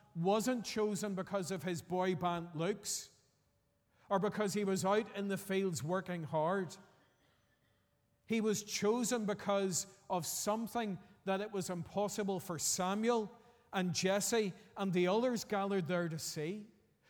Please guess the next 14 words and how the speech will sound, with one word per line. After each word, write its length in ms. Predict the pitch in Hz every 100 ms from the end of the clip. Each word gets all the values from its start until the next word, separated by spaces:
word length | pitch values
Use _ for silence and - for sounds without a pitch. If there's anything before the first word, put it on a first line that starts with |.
| _
What 260 | 165 226 254
was 180 | 277 254
it 100 | 233
about 360 | 196 214 214
this 240 | 208 190 170
youngest 520 | 180 220 226 247 -
son 200 | 226 208
of 160 | 180
Jesse 540 | - 170 175 - 214 185 - - -
that 200 | 196 202
made 260 | 202 214 170
him 200 | 196 180
stand 500 | - - 185 175 165
out? 320 | 196 285